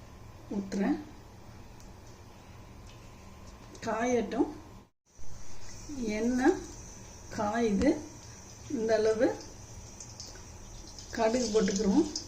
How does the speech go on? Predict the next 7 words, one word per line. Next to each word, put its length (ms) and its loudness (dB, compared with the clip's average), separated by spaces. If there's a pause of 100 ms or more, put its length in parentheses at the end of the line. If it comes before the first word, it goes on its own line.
(4000)
நான் 360 0
இந்த 180 2 (560)
மூணு 300 4
வத்தல் 520 4
போடுறேன். 380 4
அப்படி 300 2 (2750)
இப்ப 320 4